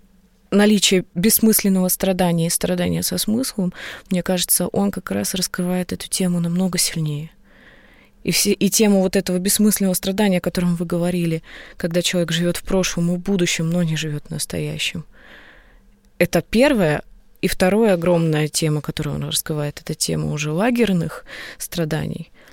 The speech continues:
Освенцима. Но это уже, это уже сейчас мы касаться не будем. Отец Андрей, ну смотрите, как вы вообще дошли до, <laughs> до такой жизни? Ну, ну, не, не, честно, правда. Вот я слушаю всю,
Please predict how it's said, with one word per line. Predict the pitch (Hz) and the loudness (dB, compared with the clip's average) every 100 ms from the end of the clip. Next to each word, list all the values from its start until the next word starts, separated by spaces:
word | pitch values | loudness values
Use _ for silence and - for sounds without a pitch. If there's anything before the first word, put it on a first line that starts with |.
| - | -16
Освенцима. | 180 - 170 214 247 196 165 175 - | -8 -6 -2 0 0 0 -2 -4 -6
Но | 196 196 | -2 0
это | 190 180 | 0 -2
уже, | 180 180 180 226 - | -2 -2 -4 -8 -8
это | 185 - | -6 -4
уже | 175 | -4
сейчас | 175 - 170 | -2 -2 -2
мы | 175 | -6
касаться | 180 175 170 185 | -6 -4 -2 0
не | 196 | 2
будем. | 196 180 147 - - - - | 2 0 -2 -6 -12 -12 -8
Отец | 180 180 226 185 | -4 0 2 2
Андрей, | 170 156 147 - - - - - - - _ _ - | 0 0 -4 -12 -18 -18 -18 -20 -20 -20 _ _ -2
ну | 208 | 2
смотрите, | - 233 240 226 185 165 156 - - - - - - - - - - - _ _ - - - _ _ _ _ - - | 4 4 4 2 2 0 -2 -4 -20 -20 -20 -20 -20 -20 -20 -20 -20 -20 _ _ -20 -20 -20 _ _ _ _ -12 0
как | 233 285 | 2 4
вы | 214 196 - _ - | 4 4 2 _ -8
вообще | 180 180 - 175 | -2 0 0 0
дошли | 175 - 170 | 0 0 0
до, | 143 147 | 2 2
<laughs> | - | 4
до | 185 165 | 4 6
такой | - - 165 | 4 4 4
жизни? | 156 143 - - - - - - - - | 4 2 0 -6 -14 -18 -14 -10 -10 0
Ну, | 214 190 | 2 4
ну, | 208 226 233 | 6 6 6
не, | 214 233 | 6 4
не, | 214 226 175 | 6 4 4
честно, | - 180 147 | 2 0 -2
правда. | - 165 139 - - - - | -2 -2 -2 -8 -10 -8 -4
Вот | 190 | 0
я | |
слушаю | 190 294 285 196 | 2 2 2 0
всю, | - 240 | 2 2